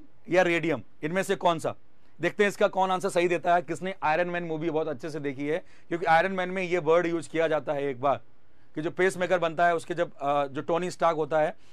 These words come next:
उसके हार्ट के पास में जो बुलेट्स के, अ, लेड, लेड वगैरह जब चले जाते हैं तो एक पेसमेकर लगाया जाता है उसके हार्ट के पास में, उसको बीट करने के लिए। उसमें किस चीज़ का यूज़ करता है वो? यूरेनियम नहीं होगा बेटा, यूरेनियम is not the correct answer। तो करेक्ट आंसर हो जाएगा इसका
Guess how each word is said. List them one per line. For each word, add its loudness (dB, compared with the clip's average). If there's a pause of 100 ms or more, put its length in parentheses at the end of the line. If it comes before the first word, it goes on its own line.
(120)
उसके -2
हार्ट 6
के -2
पास 2
में -4
जो -4
बुलेट्स -2
के, -2
अ, -8
लेड, 2 (240)
लेड 0
वगैरह 2
जब -4
चले 2
जाते 2
हैं -4
तो -2
एक -4
पेसमेकर -2
लगाया 2
जाता -2
है 0
उसके -6
हार्ट -2
के -6
पास -2
में, -8 (280)
उसको -2
बीट -2
करने -4
के -6
लिए। -8 (380)
उसमें -2
किस 0
चीज़ -4
का 0
यूज़ -2
करता -2
है -2
वो? -8 (720)
यूरेनियम 6
नहीं 2
होगा 4
बेटा, 6
यूरेनियम 2
is -6
not 0
the 2
correct -2
answer। -2
तो -4
करेक्ट 0
आंसर -2
हो 2
जाएगा 2
इसका -2